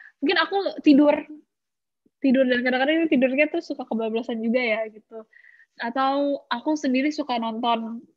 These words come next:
nonton, eh, apa aja kayak film, T V show gitu-gitu, atau baca. Aku suka banget baca dan, eh, itu salah satu refreshing aku. Aku setiap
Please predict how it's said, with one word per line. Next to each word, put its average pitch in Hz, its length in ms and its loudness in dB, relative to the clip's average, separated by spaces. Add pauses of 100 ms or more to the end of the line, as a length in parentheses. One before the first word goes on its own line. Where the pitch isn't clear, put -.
(120)
nonton, 226 640 -6
eh, 220 320 -8
apa 226 320 -4
aja 247 80 -6
kayak 233 240 -10
film, 285 400 0
T 233 160 -4
V 233 160 -2
show 233 560 -4
gitu-gitu, 220 400 -8
atau 220 240 0
baca. 240 280 -2 (120)
Aku 294 80 -4
suka 269 160 -4
banget 233 320 -2
baca 233 160 -8
dan, 226 240 -8 (480)
eh, 247 160 -2
itu 349 80 0
salah 311 240 2
satu 302 560 0
refreshing 254 480 -4
aku. 285 640 -2
Aku 302 560 -2
setiap 247 320 -4